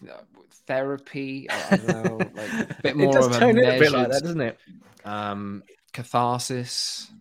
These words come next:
Speaker 1: I don't know.
Speaker 2: Look, we're both passionate Man United fans, right? We are. We work in the industry and we're passionate fans and, uh,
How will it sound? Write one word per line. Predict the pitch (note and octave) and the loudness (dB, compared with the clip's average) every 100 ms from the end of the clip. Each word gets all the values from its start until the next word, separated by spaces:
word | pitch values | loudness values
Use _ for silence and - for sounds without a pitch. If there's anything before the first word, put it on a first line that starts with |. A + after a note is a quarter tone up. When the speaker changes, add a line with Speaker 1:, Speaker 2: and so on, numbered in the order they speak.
| A#2 | -12
Speaker 1:
I | A2 | -8
don't | A2 | -6
know. | G2+ F#2+ _ _ _ | -8 -10 _ _ _
Speaker 2:
Look, | B3+ A3 | 10 10
we're | D4 | 8
both | B3+ C#4+ - | 8 8 8
passionate | B3 G#3+ D#3+ C3+ | 4 4 0 2
Man | D#3 | 2
United | D3+ C#3 B2 | 4 4 2
fans, | - G#2+ D2 - - _ | 0 -2 -4 -14 -20 _
right? | B2+ D3+ E3 | 4 4 8
We | E3+ | 8
are. | C#3+ A2+ A2+ - | 8 6 2 0
We | C#3 | 4
work | F#3 B3 A#3+ | 8 8 6
in | G#3 | 2
the | F#3 | 2
industry | F3+ D#3+ F3+ E3 | 2 2 4 4
and | D3+ | 4
we're | D3 | 0
passionate | - F3+ - E3+ | 4 0 0 -2
fans | - D3 D3 | 4 4 4
and, | - | -2
uh, | C#3 | -2